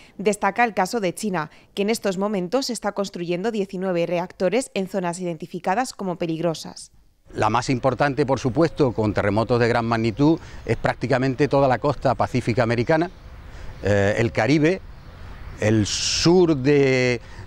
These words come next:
Speaker 2: de Irán, eh, Pakistán y, eh, sobre todo, el, el, lo que se llama el cinturón de fuego. El, y en este caso, pues, la costa del sur y sureste de, de Asia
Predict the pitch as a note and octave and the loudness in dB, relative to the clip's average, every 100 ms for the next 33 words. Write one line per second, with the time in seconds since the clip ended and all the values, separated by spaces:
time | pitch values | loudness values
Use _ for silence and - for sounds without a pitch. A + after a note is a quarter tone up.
0 | - G2+ B2 B2 A#2+ D#3 D3+ D3 C#3+ C#3 | -8 0 2 4 4 2 2 2 4 4
1 | C3+ B2+ B2 - B2 B2 - F#3+ G#3 G#3 | 4 4 2 2 -2 -2 2 2 2 -6
2 | - - - - - - B2+ E3 G3 F3 | -16 -16 -16 -14 -14 0 4 6 4 2
3 | - A#2+ A2+ G#2+ G#2 A#2 G#2+ - C#3+ D3+ | 0 2 4 4 2 2 2 2 2 4
4 | D#3+ D#3+ D#3 C3 A#2 G#2 G2 F#2+ A2 A2 | 4 4 4 2 2 2 0 0 0 2
5 | B2+ B2+ - C3+ A#2 A#2+ A#2+ A2 D#3+ E3 | 2 2 2 0 2 2 2 0 2 2
6 | F#2 - - - - - - F#2 F2+ F2+ | 0 -10 -18 -16 -14 -14 -4 0 2 2
7 | F2+ F2+ G#2 - G2+ G2+ A#2 - B2 C3 | 2 0 -2 -2 0 2 2 0 0 0
8 | C#3+ C#3+ D3 B2 G2+ B2 - C#3 A#2+ G#2 | 0 0 2 2 2 0 0 0 2 0
9 | - C#3+ D3 D3+ - - - - A#2+ A#2 | 2 4 4 4 0 -12 -6 0 2 4
10 | A#2+ C#3 - C3+ C3 B2+ B2+ B2+ B2+ A#2+ | 2 0 2 2 4 4 4 4 2 2
11 | A2 D3 F3+ D#3+ F#3 | 2 2 2 2 2